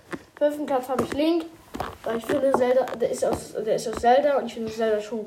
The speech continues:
cool. Aber, äh, ich finde halt, das ist, ich sag mal, nachgemacht. Also, ne,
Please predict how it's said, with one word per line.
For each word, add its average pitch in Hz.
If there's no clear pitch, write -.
cool. 269
Aber, 226
äh, -
ich 262
finde 233
halt, 220
das 226
ist, -
ich 240
sag 254
mal, 240
nachgemacht. 233
Also, 220
ne, 226